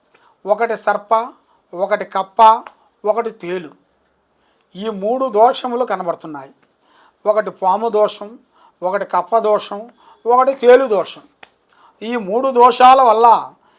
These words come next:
వీళ్ళు ఎంతలా పనైనా కూడా సతమతమైపోయి, ఆందోళనలో పడిపోయి, మనశ్శాంతి లేక, బాగా టెన్షన్ పడుతూ, "ఎందుకురా నా జీవితం ఇలా అయిపోయింది,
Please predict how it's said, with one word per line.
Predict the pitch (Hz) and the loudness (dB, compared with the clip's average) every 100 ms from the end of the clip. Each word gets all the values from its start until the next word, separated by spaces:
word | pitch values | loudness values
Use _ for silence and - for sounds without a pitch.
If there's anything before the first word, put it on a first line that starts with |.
| _ _ - | _ _ -10
వీళ్ళు | 226 254 | -6 0
ఎంతలా | 220 190 202 262 254 254 | 0 -2 2 6 8 6
పనైనా | 214 214 240 240 233 | 2 -4 0 2 2
కూడా | 214 226 208 143 - _ _ _ _ _ - | 4 6 6 2 -6 _ _ _ _ _ -12
సతమతమైపోయి, | - - 190 240 240 233 233 214 202 190 196 - _ _ _ _ _ _ _ - | -8 -4 -2 -2 -2 -2 -4 -6 -6 -10 -12 -16 _ _ _ _ _ _ _ -12
ఆందోళనలో | 165 185 233 233 233 233 233 | -2 -2 -2 2 4 4 2
పడిపోయి, | 180 175 175 180 180 262 _ _ _ _ _ _ | -2 -4 -8 -10 -12 -20 _ _ _ _ _ _
మనశ్శాంతి | 170 185 220 - 226 220 214 | -6 -4 -6 -2 2 2 0
లేక, | 175 175 175 175 180 _ _ _ _ _ _ _ | -4 -4 -4 -8 -8 _ _ _ _ _ _ _
బాగా | 151 156 151 175 214 220 165 - | -16 -8 -2 0 2 2 0 -6
టెన్షన్ | 180 196 226 202 | -12 -12 -10 -10
పడుతూ, | 170 175 175 170 _ _ _ _ - | -10 -12 -16 -16 _ _ _ _ -14
"ఎందుకురా | 170 226 240 240 254 | -12 -6 -2 4 4
నా | 254 247 | 6 2
జీవితం | 170 180 208 220 220 226 | -2 -8 -10 -8 -8 -8
ఇలా | 208 208 | -2 0
అయిపోయింది, | 185 180 202 190 180 185 | 0 -6 -12 -12 -14 -18